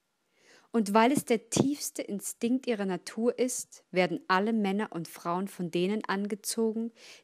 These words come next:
die ihnen mehr im Leben vermitteln können. Wenn du der bestimmten Weise folgst, wie sie auf den vorangegangenen Seiten beschrieben ist, erlangst du ständige Vermehrung auf allen Ebenen für dich selbst und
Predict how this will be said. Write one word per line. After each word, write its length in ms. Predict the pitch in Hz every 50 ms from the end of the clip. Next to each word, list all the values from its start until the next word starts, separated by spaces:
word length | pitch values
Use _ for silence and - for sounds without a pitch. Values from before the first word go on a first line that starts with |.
| _ -
die 80 | 254 -
ihnen 320 | 240 240 254 247 240 233
mehr 260 | 220 208 214 240 -
im 120 | 247 240 226
Leben 280 | 208 208 208 214 220
vermitteln 480 | - - 240 226 220 202 - 160 156 151
können. 460 | - - 156 147 147 147 151 160 165 _ _ _ _ _ _ _ _ _ _ _ _ _ _ _ _ _ _ _ _ _ _ - - - - - _ -
Wenn 180 | - 262 262 277
du 100 | 320 320
der 140 | - 277 220
bestimmten 640 | 220 220 - - - 254 254 254 _ - 247 208
Weise 280 | 220 214 214 208 202 208
folgst, 800 | - - - 247 247 220 175 151 - - - - - - - -
wie 80 | - 175
sie 160 | 170 170 -
auf 120 | 175 -
den 160 | - - 175
vorangegangenen 1000 | 170 - - 170 165 175 180 202 226 247 226 - 208 190 190 185 175 170 165 165 156
Seiten 420 | - 170 160 160 180 - - 214
beschrieben 520 | 175 175 - - - - 185 190 190 196 208
ist, 440 | - 208 220 - - - - - _ - - - - - - - _
erlangst 580 | - 208 208 208 208 208 214 226 226 - - -
du 60 | 240
ständige 640 | - - - - - 226 226 226 233 233 247 214 233
Vermehrung 640 | - - - 208 190 190 190 190 196 190 208 196 -
auf 240 | - 175 - - -
allen 300 | 185 190 196 208 208 - -
Ebenen 420 | - 190 185 - 190 190 185 180
für 160 | - - 190
dich 160 | 180 190 175
selbst 720 | - - - 180 160 139 131 - - - - - - - - _ - - - - - _ _ -
und 380 | 233 233 254 285 320 - -